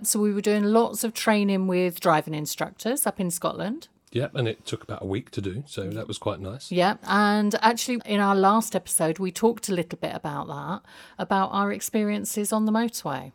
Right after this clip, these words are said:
Speaker 2: Going up towards Scotland, we also had a little break ourselves where we got to finish off our journal.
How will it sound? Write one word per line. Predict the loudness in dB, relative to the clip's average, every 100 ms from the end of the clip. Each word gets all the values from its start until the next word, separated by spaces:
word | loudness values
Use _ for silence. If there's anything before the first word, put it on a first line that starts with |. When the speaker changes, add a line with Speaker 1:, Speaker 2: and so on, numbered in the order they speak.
| _
Speaker 2:
Going | 4 6 6 4
up | 0 -2
towards | -4 2 2 2
Scotland, | 2 0 2
we | -2
also | -2
had | -2
a |
little | 0 -2
break | 0 -2 -2
ourselves | -6 -2 -4 -4 -6
where | -4 -2 -2 -4 -6 -12 -20 -8
we | -2
got | 0 0
to | 0
finish | 2 2 4
off | 2 0
our | 2 0
journal. | 2 2 2 2 0